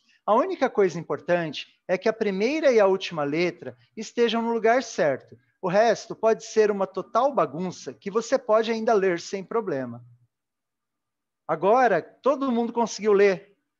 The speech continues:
junto comigo, provavelmente, né? E pode ter algumas pessoas que não perceberam que tá cheio de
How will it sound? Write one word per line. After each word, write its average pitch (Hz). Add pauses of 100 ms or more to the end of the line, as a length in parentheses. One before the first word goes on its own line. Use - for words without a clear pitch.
junto 170
comigo, 147
provavelmente, 143 (200)
né? 202 (400)
E 196
pode 233
ter 240
algumas 196
pessoas 208
que 220
não 202
perceberam 208
que - (200)
tá 185 (360)
cheio 226
de 202